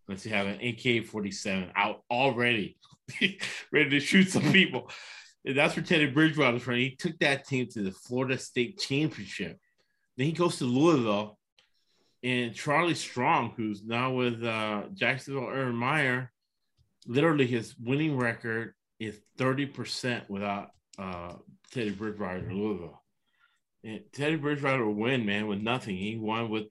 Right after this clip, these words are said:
Denver, right? Against the Giants last week, a horrible team, Denver. Teddy Bridgewater figures out a way to win eight years in the N F L.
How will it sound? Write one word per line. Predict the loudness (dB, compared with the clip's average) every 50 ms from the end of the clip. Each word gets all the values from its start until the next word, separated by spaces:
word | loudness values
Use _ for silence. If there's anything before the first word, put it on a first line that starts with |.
| _ -2
Denver, | 0 0 2 0 0 -2 0
right? | 0 0 0 0 -2 -6 -10
Against | -12 -12 -10 -12 -10 -12
the | -12
Giants | -6 -4 -4 -2 -2 -4 -4 -6 -8
last | -8 -8 -8
week, | -12 -12 -12 -14 -12
a |
horrible | -6 -4 -4 -4 -4 -6 -8
team, | -8 -6 -6 -6 -4 -4
Denver. | -4 -4 -2 -4 -6 -6 -8 -10 _ _ _ _ -20 -20 -16 -12 -10 -8 -2
Teddy | 2 2 2 2 2 -2 -8 -10 -4
Bridgewater | -2 -2 -2 -2 -2 -2 -2 -2 -4
figures | -6 -10 -8 -6 -4 -4 -4 -4 -6 -6
out | -6 -4
a | -4
way | -4 -4 -4 -4
to | -4
win | -4 -4 -2 -2 -2 -2 -4 -4
eight | -4 -4 -4 -4 -2
years | -2 -2 -2 -2 -4
in | -4 -2
the | -2 -2
N | -2 -4 -6
F | -6 -8 -8
L. | -8 -8 -8 -10